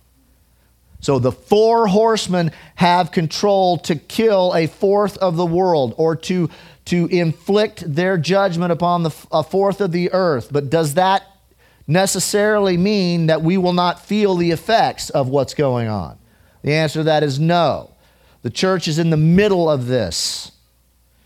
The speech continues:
And it will. And just as those who are following after the beast already, and there is already a mark of the beast,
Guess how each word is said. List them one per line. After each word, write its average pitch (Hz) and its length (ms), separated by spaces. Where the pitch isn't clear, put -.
And 156 220
it 160 140
will. 165 420
And 143 180
just 180 340
as 202 280
those 185 380
who 185 140
are 160 100
following 190 680
after 180 300
the 165 100
beast 160 560
already, 160 920
and 143 140
there 160 160
is 185 200
already 190 720
a 175 60
mark 170 320
of 143 100
the 120 80
beast, 92 540